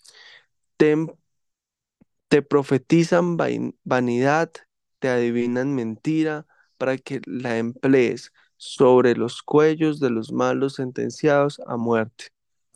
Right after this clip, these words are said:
cuyo día vino en el tiempo de la consumación de la maldad.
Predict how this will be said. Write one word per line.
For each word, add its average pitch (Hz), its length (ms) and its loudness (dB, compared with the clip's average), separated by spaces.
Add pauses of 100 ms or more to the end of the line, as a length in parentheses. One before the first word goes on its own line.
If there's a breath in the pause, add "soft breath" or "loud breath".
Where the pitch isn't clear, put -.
(300 soft breath)
cuyo 127 380 4
día 170 520 4
vino 139 420 2
en 143 120 0
el 120 200 -4
tiempo 127 380 -2
de 127 80 0
la 127 140 -2
consumación 143 1120 0
de 139 120 0
la 120 120 0
maldad. 110 420 -8